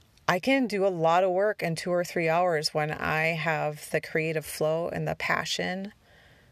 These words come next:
There's a lot I can make happen. And I think part of me was like, "I don't wanna go back to a time where I'm just supposed to be accountable to eight hours a day, whether I have something to do or not, or whether there's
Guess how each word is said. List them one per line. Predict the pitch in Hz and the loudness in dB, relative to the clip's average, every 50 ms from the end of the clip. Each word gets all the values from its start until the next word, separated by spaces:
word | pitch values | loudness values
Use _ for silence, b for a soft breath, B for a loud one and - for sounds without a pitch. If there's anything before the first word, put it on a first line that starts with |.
| b b | b b
There's | - 175 175 175 | -6 -4 0 0
a | 196 | 0
lot | 190 185 180 165 175 185 180 | 2 4 4 4 4 4 4
I | 170 | 2
can | 160 - 170 170 | 0 0 -4 -2
make | 160 160 - - | -2 -2 -4 -4
happen. | 165 170 - - - - - - - 175 - _ _ _ _ _ _ _ _ _ _ _ _ _ _ _ - _ _ _ _ _ _ _ _ _ _ _ _ - | -2 -2 -2 -2 -2 -4 -4 -4 -10 -12 -14 _ _ _ _ _ _ _ _ _ _ _ _ _ _ _ -20 _ _ _ _ _ _ _ _ _ _ _ _ -6
And | - 151 151 156 160 156 160 156 151 151 156 151 156 - - - | -4 -2 -2 0 0 -2 -2 -2 -2 -4 -4 -4 -6 -8 -6 -6
I | 156 151 | -6 -6
think | - 175 165 156 | -4 -4 -6 -4
part | - - - 175 175 | -4 -2 0 0 0
of | 180 180 | 0 -2
me | 175 175 | -2 -2
was | 180 165 175 - | -2 -2 -2 0
like, | 180 160 160 - - | 0 -2 0 0 -4
"I | 180 | -2
don't | 185 208 | -2 -2
wanna | 208 208 220 233 226 | 0 2 2 2 4
go | 220 220 | 4 2
back | 185 185 170 170 165 - - | 4 4 2 2 2 0 -4
to | - - 170 156 151 151 151 156 160 b b b b b b b b b b b b b b _ _ - | -6 -4 -2 -2 -2 -2 -2 -4 -4 b b b b b b b b b b b b b b _ _ -6
a | 175 | -6
time | - 165 180 175 185 190 185 | -2 2 2 2 2 2 2
where | 175 175 165 | 0 2 2
I'm | 160 180 175 | 2 2 2
just | 165 185 175 - - - - _ - - | 0 0 -2 -2 -8 -10 -12 _ -8 -6
supposed | - - - 175 175 175 - - | -6 -4 0 0 0 0 -2 -2
to | |
be | 170 180 | 0 0
accountable | 156 156 - - 160 165 160 170 170 160 165 165 | 0 0 0 -2 0 0 0 0 0 0 0 0
to | 156 - - | 0 -2 -2
eight | - 165 170 - | -2 0 0 2
hours | 143 165 165 170 170 160 170 | 0 0 0 0 -2 -2 -2
a | 160 | 0
day, | 147 151 160 165 | 2 2 2 2
whether | 160 165 165 156 160 156 151 | 2 0 0 0 0 0 0
I | - - | 0 -2
have | 147 151 151 | -4 -4 -6
something | - - - 170 175 - 175 175 165 | -4 -2 -2 -4 -2 -2 -4 -4 -2
to | - | -4
do | 156 139 175 170 165 | -4 -2 -2 -2 0
or | 156 160 143 | 0 0 0
not, | 143 151 156 170 175 - | -2 -2 -2 -2 0 0
or | 160 151 | -2 0
whether | 151 156 156 160 170 170 | 0 0 0 0 0 -2
there's | 160 151 151 151 151 151 156 - - | -2 -2 -2 0 0 -2 -4 -6 -8